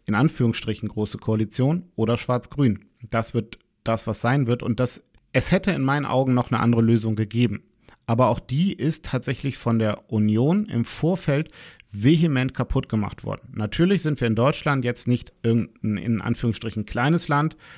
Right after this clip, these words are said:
wo auch mal Minderheitsregierungen funktionieren können. Aber ich hätte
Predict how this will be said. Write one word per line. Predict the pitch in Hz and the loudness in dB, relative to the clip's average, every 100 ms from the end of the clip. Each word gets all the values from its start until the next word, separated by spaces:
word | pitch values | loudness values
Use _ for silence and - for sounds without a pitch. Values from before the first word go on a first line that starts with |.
| _ - | _ -2
wo | 120 127 | 0 2
auch | - 117 | -2 0
mal | 117 104 | 0 2
Minderheitsregierungen | 135 190 123 113 - 107 110 107 | 2 2 0 0 -4 -6 -4 -6
funktionieren | - 113 - 107 107 107 | -4 -6 -2 0 0 0
können. | 123 175 175 _ - - - _ - | 2 0 -2 _ -20 -20 -20 _ -2
Aber | 107 110 131 202 - _ _ _ | 0 4 2 0 -6 _ _ _
ich | - - | -10 0
hätte | 131 143 131 - | 2 4 2 0